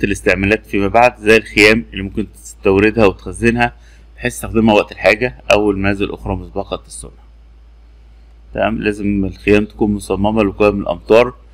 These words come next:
ما تكونش مائلة للداخل بل على شكل مكعب، ولا تصلح في الأماكن اللي تهب فيها الريح بقوة. طيب، دي مباني مثلًا مسبقة الصنع بتتصنع في المصنع وتتجمع، وزي الألواح أو البازل بتقدر إنها تكون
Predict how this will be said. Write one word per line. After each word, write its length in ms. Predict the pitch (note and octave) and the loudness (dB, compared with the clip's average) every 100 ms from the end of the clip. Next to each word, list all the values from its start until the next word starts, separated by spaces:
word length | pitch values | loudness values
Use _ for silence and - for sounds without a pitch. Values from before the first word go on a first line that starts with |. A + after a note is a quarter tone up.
| - - | -20 -12
ما 100 | G#2 | -6
تكونش 300 | G2 A#2+ G2+ | 0 0 0
مائلة 300 | G2+ G#2 G#2+ | 0 2 4
للداخل 520 | F#2+ F2+ G#2+ A2 B2+ A2+ | 2 2 0 2 -2 -2
بل 220 | G2+ G#2 | 0 2
على 120 | F#2+ | 0
شكل 260 | G2 - F#2 | -2 -14 -12
مكعب، 420 | - G#2 G#2 G2+ | 0 2 2 -2
ولا 100 | F#2 | -8
تصلح 340 | - G2 G2+ | -10 -16 -18
في 100 | - | -20
الأماكن 420 | - F2 G2+ F#2+ | -20 -8 -6 -4
اللي 220 | G#2 F#2+ F#2 - | -6 -6 -10 -10
تهب 220 | G2+ G2+ G2 - | -4 -4 -4 -6
فيها 160 | F#2+ G2 | -2 0
الريح 200 | F#2+ F#2 | -2 -12
بقوة. 280 | F2 F2+ C2 - - - - - - - - - - - - - - - | -14 -12 -12 -16 -20 -20 -20 -20 -20 -20 -20 -20 -20 -20 -20 -20 -4 2
طيب، 260 | G2 - | 2 2
دي 120 | B2+ | 2
مباني 340 | D#3 D3 D3 D3 | 4 8 8 6
مثلًا 380 | C#3 C3+ C#3 C3+ | 2 2 2 2
مسبقة 400 | B2 A2+ A#2+ - | 0 0 -2 -2
الصنع 440 | - - C#3 D3+ - - - - - - - - - - - - - - | -4 4 4 4 -4 -20 -20 -20 -20 -20 -20 -20 -20 -20 -20 -20 -20 -6
بتتصنع 640 | A2 A2+ - C3 B2+ C3 | -4 -2 0 2 4 2
في 120 | - | 2
المصنع 440 | G#2 C3 C#3+ D3+ | 0 0 2 4
وتتجمع، 760 | C#3+ B2+ C3 G#2 A2+ B2+ C#3 C#3+ | 4 2 0 2 4 4 4 2
وزي 1120 | B2+ A2+ B2 B2+ - D#2 A2+ - - F2 A2+ A#2+ | 2 4 4 4 2 2 0 -2 -6 0 4 6
الألواح 540 | - G#2 A2 A#2+ - D#2 | 6 2 4 2 2 2
أو 180 | F#2+ F#2+ | 2 0
البازل 400 | F#2+ A2 A2 A2+ | -2 -2 0 -2
بتقدر 400 | G2+ G#2 G#2 F#2+ | -4 -2 -2 -2
إنها 440 | G2 D#2+ D#2+ G#2 | -6 -8 -6 -6
تكون 440 | - - A2 G#2+ | -6 -8 -6 -6